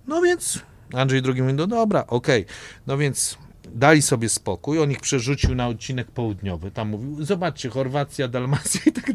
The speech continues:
dalej. Czyli kawałki też duże Bośni ówczesnej, tam się spróbujcie, młodzi ludzie.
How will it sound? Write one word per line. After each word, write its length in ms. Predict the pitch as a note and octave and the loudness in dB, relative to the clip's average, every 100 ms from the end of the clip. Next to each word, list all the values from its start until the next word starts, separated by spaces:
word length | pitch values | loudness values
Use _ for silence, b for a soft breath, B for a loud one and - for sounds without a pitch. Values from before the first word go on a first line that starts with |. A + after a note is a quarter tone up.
| - | -2
dalej. 320 | A#2+ F#2+ C3 B B B B B | -2 -2 -6 B B B B B
Czyli 160 | - C3 | -12 -2
kawałki 460 | C#3 C3 C3+ B2+ | 0 2 0 0
też 160 | B2 A#2 | -6 -4
duże 280 | A#2 A2 A2+ | -2 0 0
Bośni 420 | G2+ F#2 - G2+ | 2 0 0 -6
ówczesnej, 420 | F#2 - - - | -6 -8 -6 0
tam 200 | - D#3 | 6 6
się 160 | - - | 4 -2
spróbujcie, 680 | - A2 F#2 F2+ E2 - | -4 -2 -2 -4 -6 -4
młodzi 300 | G2+ G2 F2 | 0 0 0
ludzie. 380 | F2+ F2+ D#2 C#3+ | -2 -2 0 -2